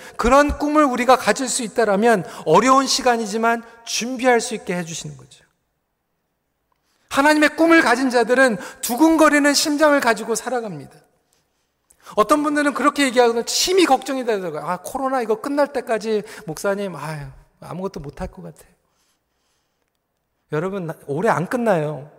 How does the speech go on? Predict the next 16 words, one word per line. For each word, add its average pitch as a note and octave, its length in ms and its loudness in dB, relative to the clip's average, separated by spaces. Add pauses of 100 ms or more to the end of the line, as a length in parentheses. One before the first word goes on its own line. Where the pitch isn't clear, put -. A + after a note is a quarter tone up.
(500)
내년까지 G#3 560 0
갑니다. D3 500 -6 (1120)
내년에 G#3 440 0 (160)
가가지고 F#3 420 0
끝날 C4 280 -2
것 B3 100 -6
같아요? G3+ 420 -4 (180)
그러면 G3 300 -6
다른 C#4 300 2
바이러스 A3+ 380 2
올 E3+ 140 -4
수도 F3+ 240 -14
있어요. C3 300 -14 (840)
언제까지 A#3 560 2
기다릴 F#3+ 340 -2
거예요? C#3+ 440 -14